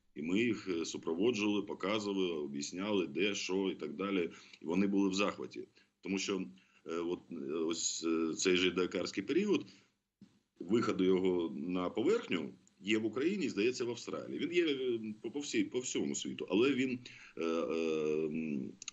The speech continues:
або під водою, або під землею. Це, це, це той період, коли пе-, перші медузи, е, з'явилися на землі і так далі. І от, е, із Парижа люди до нас їздили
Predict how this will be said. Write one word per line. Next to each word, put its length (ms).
або 220
під 160
водою, 600
або 200
під 160
землею. 480
Це, 320
це, 160
це 220
той 220
період, 400
коли 720
пе-, 100
перші 400
медузи, 480
е, 120
з'явилися 500
на 100
землі 340
і 120
так 180
далі. 280
І 40
от, 180
е, 40
із 220
Парижа 360
люди 240
до 120
нас 240
їздили 440